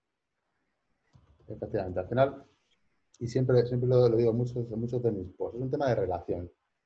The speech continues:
Entonces, yo muchas veces cuando, cuando alguien me pregunta, "¿Y qué hacemos?", eh? Lo que ha dicho Fernando, te vas a un bar, eh, "Voy a ver si ligo esta noche", y te vas,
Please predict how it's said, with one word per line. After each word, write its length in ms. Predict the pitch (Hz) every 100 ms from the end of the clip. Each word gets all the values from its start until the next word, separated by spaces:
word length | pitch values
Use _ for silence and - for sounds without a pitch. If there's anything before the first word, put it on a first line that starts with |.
| _
Entonces, 440 | 101 110 110 - -
yo 540 | 107 131 156 156 - _ -
muchas 260 | 117 127 139
veces 120 | -
cuando, 260 | 120 104
cuando 160 | 101 104
alguien 140 | 127
me 160 | 120 117
pregunta, 100 | 110 107 117
"¿Y 60 | 107
qué 100 | 143
hacemos?", 300 | 165 156 147
eh? 200 | - - _ _ _ _ _ _ _
Lo 80 | 117
que 60 | 143
ha 40 |
dicho 160 | 156 143
Fernando, 480 | 123 110 101 95 -
te 80 |
vas 180 | 131 156
a 40 | 160
un 140 | 135
bar, 260 | 110 92 - - _ _ _ -
eh, 340 | 117 123 127 127
"Voy 80 |
a 40 | 170
ver 80 | 165
si 140 | 175
ligo 200 | 143 135
esta 140 | 123 113
noche", 300 | 104 - 104
y 60 |
te 80 | 113
vas, 220 | 117 110